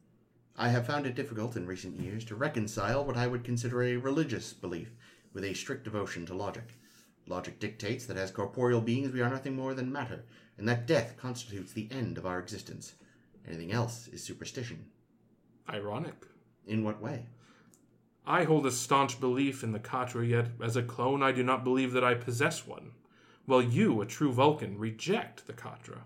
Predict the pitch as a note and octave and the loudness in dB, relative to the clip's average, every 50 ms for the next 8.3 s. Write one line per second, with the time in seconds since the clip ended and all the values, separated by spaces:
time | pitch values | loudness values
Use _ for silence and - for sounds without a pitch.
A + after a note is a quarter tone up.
0 | - _ _ _ _ _ _ - B2+ A#2+ C#3 G3 G#3 - - - - - - - | -18 _ _ _ _ _ _ -2 2 4 4 4 4 2 -2 -8 -12 -16 -20 -20
1 | - - - _ _ _ _ _ _ _ - B2+ A#2+ A#2 A#2 B2+ E3+ G3 D#3 D#3+ | -20 -20 -20 _ _ _ _ _ _ _ -4 -2 0 2 2 4 4 4 4 6
2 | D#3+ D#3 D3+ D3+ C#3+ - A#2+ A2+ G#2+ G#2+ - D#3+ F3 D#3 - A2+ G2+ - A2+ G#2+ | 6 6 6 4 2 2 0 -2 -4 -2 0 0 0 0 -4 -6 -6 -6 -2 2
3 | B2+ C3+ C3+ B2 A2+ A#2+ - D3 C#3 B2+ A#2 A2 A2+ A2 A2 G#2+ - - - G#3 | 4 4 4 4 2 0 -2 -4 -2 -2 -2 -2 -2 -2 -4 -6 -6 -8 -6 -6
4 | F#3 A2+ A2+ - - - - - - C#3 B2+ G#2+ G#2 A#2 - - D3+ C3+ A2 - | -6 -6 -8 -10 -14 -14 -14 -10 -6 -4 -4 -4 -4 -6 -8 -8 -6 -6 -6 -8
5 | - - - - - _ _ _ _ _ F#3 F#3+ F#3+ F#3+ F3+ E3 D#3+ - D3 C3+ | -12 -16 -20 -20 -20 _ _ _ _ _ 0 0 0 0 -2 -4 -4 -4 -8 -8
6 | C#3 - - G3 G#3 - - F2 E2+ - E2+ F2+ F2 F#2 F#2 F#2 F2 F2 F#2+ F2 | -8 -8 -6 -6 -6 -6 -8 -10 -10 -10 -10 -10 -8 -6 -4 -4 -4 -4 -6 -8
7 | E2 - - - - - - - - - - _ _ _ _ - - A2+ A2 A2 | -8 -8 -10 -12 -12 -12 -12 -14 -14 -16 -20 _ _ _ _ -20 -12 -6 0 0
8 | B2 A#2+ G#2+ - - | 2 2 0 -2 -8